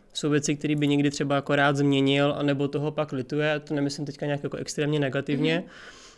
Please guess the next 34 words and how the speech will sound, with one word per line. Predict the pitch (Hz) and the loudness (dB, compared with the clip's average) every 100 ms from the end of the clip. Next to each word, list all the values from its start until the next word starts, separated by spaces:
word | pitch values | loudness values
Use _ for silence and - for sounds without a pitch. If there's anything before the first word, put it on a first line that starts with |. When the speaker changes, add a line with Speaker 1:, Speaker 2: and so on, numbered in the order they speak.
| - - | -10 0
Speaker 1:
ale | 143 147 147 151 151 151 151 - - 65 | 4 6 6 6 6 6 4 -2 -12 -8
když | 135 156 | 0 2
by | 156 196 | 2 2
člověk | - 175 180 | 4 4 4
věděl, | 151 135 131 147 170 190 180 | 6 8 8 8 8 6 4
že | 160 | 2
to, | 147 | 0
co | - 165 | 0 2
dělá, | 147 147 147 151 156 170 180 - - - - | 4 6 6 6 4 2 -4 -16 -20 -16 0
má | 147 147 | 0 4
pozitivní | 156 147 165 170 165 165 | 4 6 4 2 4 2
vliv | 147 156 160 | 4 4 4
na | 147 | 2
to, | 156 | 0
co | - | -2
se | - 160 | -2 2
pak | 156 | 2
bude | 151 156 156 | 2 2 2
dít | 143 151 147 | 2 0 2
jemu | 151 151 156 | 4 6 4
v | |
životě | 139 135 151 147 | 4 2 0 -2
i | 143 | -4
v | 143 | -2
tom | 156 147 | -2 -2
okolí, | 151 147 143 | 0 2 2
tak | 143 - | 0 0
to | 143 | 0
by | 139 | 2
byla | 143 | 2
vlastnost, | 143 143 151 | 2 -2 -4
kterou | - 143 | -2 -2
bych | 143 | -2
chtěl. | 143 135 | -4 -6